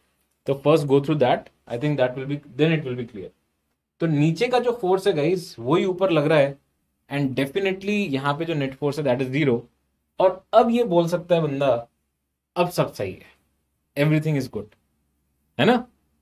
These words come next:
Correct guys? सोच के देखो, तो जो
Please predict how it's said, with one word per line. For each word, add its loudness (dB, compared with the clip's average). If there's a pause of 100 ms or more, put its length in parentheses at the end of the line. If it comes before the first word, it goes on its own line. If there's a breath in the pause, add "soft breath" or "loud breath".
(960)
Correct 2
guys? 2
सोच 0
के 2
देखो, 2 (520)
तो -2
जो 2